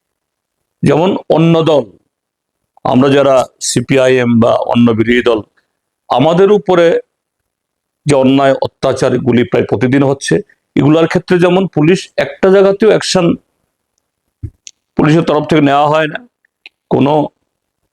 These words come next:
অপরাধী গ্রেপ্তার হয় না, শাস্তি তো প্রশ্নে ওঠে না, আর নিজেদের মধ্যে মারামারির পরও কেউ হয় না।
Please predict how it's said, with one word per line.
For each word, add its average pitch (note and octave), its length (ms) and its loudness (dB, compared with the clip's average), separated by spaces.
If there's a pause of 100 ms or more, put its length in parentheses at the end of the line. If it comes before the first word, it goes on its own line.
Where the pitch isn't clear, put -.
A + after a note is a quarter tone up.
(560)
অপরাধী C#3+ 440 0
গ্রেপ্তার C#3 460 -4
হয় C#3+ 220 -2
না, - 60 -4 (180)
শাস্তি C3+ 320 -4
তো C#3+ 160 0
প্রশ্নে C3+ 280 -2
ওঠে D#3+ 220 0
না, C4 120 -2 (1900)
আর G#3+ 100 0 (500)
নিজেদের F3+ 480 2
মধ্যে A#3 280 2 (100)
মারামারির F3+ 500 0
পরও D3 220 2 (260)
কেউ C3 200 2
হয় G2+ 240 -2
না। - 120 -10